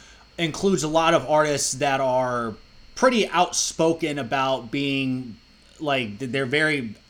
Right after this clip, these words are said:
very much atheists or whatever, anti-religion or whatever. Um,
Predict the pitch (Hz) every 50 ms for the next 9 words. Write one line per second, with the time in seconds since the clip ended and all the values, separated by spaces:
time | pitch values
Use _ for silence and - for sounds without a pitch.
0 | _ _ - - - 165 143 127 151 156 160 151 147 143 131 - - 156 156 143
1 | - 143 147 143 135 135 - - - - - 151 139 135 135 135 131 123 123 139
2 | 139 139 143 139 131 147 147 147 - 151 143 135 127 127 127 135 135 127 117 131
3 | 135 131 123 127 127 - - - - - - - - - - 151 151 139 139 143
4 | 139 135 113 131 127 123 - - 131 135 139 135 135 135 131 131 123 120 110 -